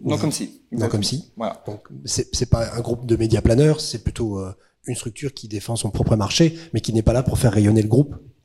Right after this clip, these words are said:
Speaker 1: Alors, c'est, c'était pas le but. Le, le but de, de l'entrée de Non Comme Si dans le groupe, c'était de, ah bah, c'est, c'est un métier qu'on,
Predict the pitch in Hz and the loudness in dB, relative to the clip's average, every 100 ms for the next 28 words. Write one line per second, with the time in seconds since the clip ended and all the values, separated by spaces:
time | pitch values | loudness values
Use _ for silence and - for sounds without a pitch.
0 | _ - - - 147 - 196 175 170 170 | _ -20 -12 -2 -2 0 -2 -2 -2 0
1 | 180 156 202 220 - 147 143 147 143 156 | 2 2 2 0 -2 -2 0 0 0 -2
2 | 156 147 131 127 135 135 151 143 135 139 | -4 -2 -2 -2 -4 -4 -6 -8 -8 -8
3 | - 135 131 135 156 - 127 127 135 127 | -6 -4 -4 -2 -2 -2 -6 -4 -4 -4
4 | 113 113 117 113 - - - 117 120 - | -4 -4 -4 -6 -10 -20 -10 -6 -6 -6
5 | - 135 135 151 139 131 127 123 117 117 | -6 -4 -4 -4 -6 -4 -4 -4 -4 -6
6 | 113 104 | -6 -8